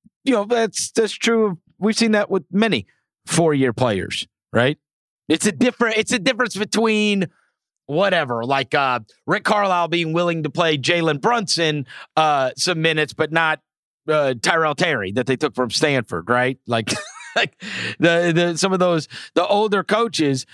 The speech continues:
you know, if, if guys that are just out of college or haven't played all that much, um, it's a lot more likely that the seasoned college players are gonna be able to get some minutes for the older coaches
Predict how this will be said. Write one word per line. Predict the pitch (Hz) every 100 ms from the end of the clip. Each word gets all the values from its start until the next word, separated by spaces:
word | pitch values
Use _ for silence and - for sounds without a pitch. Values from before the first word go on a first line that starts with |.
| -
you | - 156
know, | 147 131 131
if, | 139 -
if | - 139
guys | 104 165 170 143
that | 139
are | 123 101
just | 165 156
out | 151
of | 127
college | 147 143
or | 131
haven't | 139 127
played | 120 160
all | 143
that | 127 117
much, | 139 190 123 113 - - - _ _ -
um, | 131 120 107 107 - _ 165
it's | 165
a |
lot | 175 220 208
more | 180 165
likely | 147 143 123 127 123
that | 123 -
the |
seasoned | 120 - 165 156 127 120 -
college | 143 131 117 -
players | - 143 127 110 101 90 - _ _ _ -
are | 123
gonna | 127 127
be | 123
able | 117 113
to |
get | 110 127
some | - 120 113
minutes | 131 113 - -
for | - 127 120 104 98 - _ _ _ -
the | 104 123 113 - -
older | 147 143 120
coaches | 107 135 117 104 117 101 92